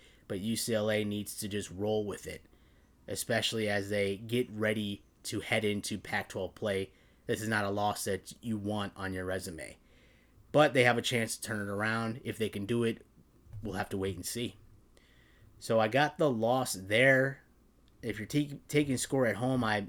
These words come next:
right now I'm one and three this weekend in my top five locks. Let's round it out with the S E C. I had Georgia over South Carolina. Georgia didn't let me down.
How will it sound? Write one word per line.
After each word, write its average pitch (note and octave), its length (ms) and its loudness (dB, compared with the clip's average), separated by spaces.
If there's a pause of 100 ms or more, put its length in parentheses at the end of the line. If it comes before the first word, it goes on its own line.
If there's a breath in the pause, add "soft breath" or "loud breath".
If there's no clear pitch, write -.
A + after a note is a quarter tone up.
(120)
right A#2+ 220 2
now B2 200 2
I'm G2 260 -2
one A2+ 260 -2
and G#2+ 260 -2
three A2 600 -4 (760)
this G#2 420 -4
weekend G#2 600 -2 (360)
in G#2 160 -2
my G2 200 0
top G2+ 340 -4
five F#2+ 200 0
locks. G#2+ 440 0 (240 loud breath)
Let's A#2+ 160 0
round C3 260 6
it A#2+ 80 6
out A#2 180 4
with G#2+ 100 -4
the - 160 -4
S A2+ 220 2
E A2+ 120 2
C. B2 240 0
I A2 100 4
had A#2 220 2
Georgia C3+ 380 4
over A2+ 220 0
South A2+ 260 -2
Carolina. B2 560 0 (680 soft breath)
Georgia D3+ 320 8
didn't D#3 220 10
let C#3 140 6
me C3+ 100 6
down. A#2+ 400 2